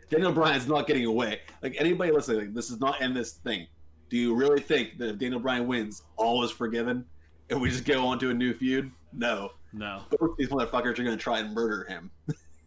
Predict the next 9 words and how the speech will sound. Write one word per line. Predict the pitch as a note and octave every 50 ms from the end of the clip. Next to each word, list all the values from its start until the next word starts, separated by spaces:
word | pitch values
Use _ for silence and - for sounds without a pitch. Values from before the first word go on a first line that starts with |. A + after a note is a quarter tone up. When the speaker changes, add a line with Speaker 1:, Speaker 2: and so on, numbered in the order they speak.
| - - -
Speaker 1:
<laughs> | - F#3 - - - - - - - - - - - - - - - - - - - - - - - - - - - - - - - - - - - - - - - _ - - - - - - - - - - - - - - - - - - - -
And | G#2+ G#2 G#2 -
I'm | - A2 - - -
excited | A2+ - - - C#3+ B2+ A#2+
to | A2+ A2
see | - - A#2+
what | A2 A2 A2+
happens, | B2 B2 A#2 - G2 F#2+ G#2
actually. | F2+ D#2+ - - - D#2+ F2+